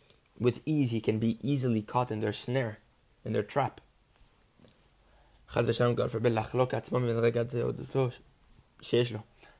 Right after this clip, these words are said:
to sever himself from the level of Ju-, Judaism that he has. Because not only is it enough that a person's in this lowly world,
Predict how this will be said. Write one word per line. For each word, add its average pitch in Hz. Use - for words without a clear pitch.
to 240
sever 151
himself 117
from 113
the 117
level 127
of 113
Ju-, 113
Judaism 120
that 110
he 113
has. 127
Because 143
not 165
only 175
is 139
it 135
enough 139
that 135
a 143
person's 156
in 156
this 127
lowly 151
world, 139